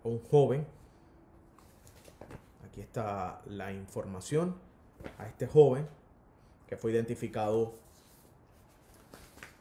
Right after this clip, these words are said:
como Michael Michel Calzadilla Mulet, de treinta y cinco años de edad, quien había viajado a Cuba a conocer, según Cibercuba, a su hija de tan solo días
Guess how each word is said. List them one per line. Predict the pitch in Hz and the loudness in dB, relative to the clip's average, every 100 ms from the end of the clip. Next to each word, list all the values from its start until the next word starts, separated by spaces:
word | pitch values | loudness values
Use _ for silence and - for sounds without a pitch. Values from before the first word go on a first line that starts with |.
| - - - | -20 -20 4
como | 156 131 95 - - | 4 4 -2 -14 -14
Michael | 123 123 135 123 127 | -8 -2 0 0 0
Michel | 117 113 - 135 127 | -2 -4 0 0 0
Calzadilla | 120 113 98 107 113 117 | -4 -4 -6 -6 -4 -4
Mulet, | 113 123 117 - - - - | 0 2 0 -2 -18 -20 -14
de | 120 123 - - - | -6 -6 -6 -20 -10
treinta | - 117 120 104 | -4 -2 -4 -6
y | 110 | -10
cinco | - 123 117 113 117 117 - - | -6 -6 -6 -8 -10 -12 -16 -12
años | 110 107 113 107 113 - - | -8 -8 -8 -10 -12 -14 -2
de | 117 | 2
edad, | 113 117 - - - | 2 0 -4 -16 -12
quien | - 107 | -6 -4
había | 95 113 113 | -2 -2 -2
viajado | 113 110 110 | -2 -2 -2
a | 107 | -2
Cuba | 135 123 135 - - | -4 -4 -8 -14 -18
a | - | -14
conocer, | - 117 110 110 | -6 -6 -4 -6
según | - - 120 | -6 -10 -8
Cibercuba, | - 131 117 131 113 - - - - | -4 -4 -4 -6 -6 -8 -20 -20 -14
a | 110 | -12
su | - 120 | -6 -4
hija | 123 - 92 - - - - - - - - | -4 -6 -18 -20 -20 -20 -20 -20 -20 -18 -10
de | 107 | -8
tan | 95 | -8
solo | - 107 107 107 - - - - - | -8 -6 -6 -10 -20 -20 -20 -20 -6
días | 123 117 92 - | -2 -2 -4 -10